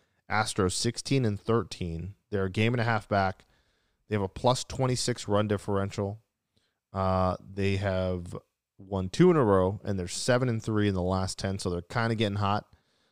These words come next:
think they're playing right now, actually, or, or their game just ended.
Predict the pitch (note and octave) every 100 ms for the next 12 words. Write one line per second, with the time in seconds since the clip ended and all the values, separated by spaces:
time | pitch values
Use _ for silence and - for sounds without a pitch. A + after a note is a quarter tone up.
0 | _ G#2+ D3 - G2+ - G2+ F#2 F#2+ F2
1 | F2 G#2 G#2+ F2+ F2 F2 - F2+ F2 E2+
2 | - F2+ F2+ F2 F#2 F2+ F2 - F#2 F2
3 | F2 F2